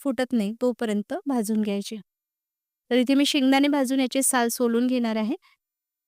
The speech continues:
तर हा साबुदाणा बघू शकता तुम्ही. सुरुवातीला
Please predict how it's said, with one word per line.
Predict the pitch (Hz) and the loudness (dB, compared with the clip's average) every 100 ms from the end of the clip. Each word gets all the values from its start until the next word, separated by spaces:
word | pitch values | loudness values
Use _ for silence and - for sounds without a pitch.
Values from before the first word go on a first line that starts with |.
| _ _ _ _ _ _ - | _ _ _ _ _ _ -2
तर | 247 | 0
हा | 247 262 | 2 2
साबुदाणा | 277 240 254 262 269 | 2 2 2 2 2
बघू | 269 247 | 0 -2
शकता | 240 240 247 233 | -6 -6 -6 -4
तुम्ही. | 226 320 _ _ _ _ _ _ _ _ _ _ _ - | -4 -4 _ _ _ _ _ _ _ _ _ _ _ -6
सुरुवातीला | - 285 277 294 311 | 0 4 4 2 0